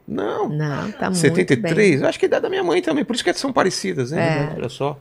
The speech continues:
Speaker 2: Minha mãe é super ativa, super jovem.
Speaker 1: É.
Speaker 2: Ela é
Speaker 1: Tem que agora
Speaker 2: disposta, mais
Speaker 1: agora
Speaker 2: disposta do que eu.
Speaker 1: agora sair pelo mundo as duas aí
Speaker 2: Ontem
Speaker 1: viajando,
Speaker 2: a
Speaker 1: né?
Speaker 2: gente tava,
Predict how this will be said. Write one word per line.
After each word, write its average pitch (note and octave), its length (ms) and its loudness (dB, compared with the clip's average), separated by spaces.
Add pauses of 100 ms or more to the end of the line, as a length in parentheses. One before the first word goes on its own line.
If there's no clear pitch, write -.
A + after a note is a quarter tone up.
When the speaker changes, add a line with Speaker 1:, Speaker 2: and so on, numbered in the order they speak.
Speaker 2:
Minha D#3+ 120 -4
mãe F3 240 0
é A3 60 0
super A3+ 460 0
ativa, E3 920 0
super E3 300 -4
jovem. D#3 640 -2
Speaker 1:
É. F#2+ 280 -4 (960)
Speaker 2:
Ela C#3+ 280 -6
é E3+ 240 -2
Speaker 1:
Tem - 160 -2
que F3 80 0
agora - 200 0
Speaker 2:
disposta, F3+ 600 6
mais F3 40 0
Speaker 1:
agora G#3 120 6
Speaker 2:
disposta A3+ 320 2
do A3+ 100 2
que - 100 2
eu. F#3 200 8
Speaker 1:
agora F#3 160 4
sair F#3+ 160 4
pelo A3+ 240 4
mundo G#3 260 4
as F#3 100 4
duas D3+ 300 -2
aí C#3+ 80 2
Speaker 2:
Ontem C#3 120 2
Speaker 1:
viajando, A3 280 6
Speaker 2:
a B3 60 8
Speaker 1:
né? B3 60 8
Speaker 2:
gente A#3+ 280 4
tava, G3 580 6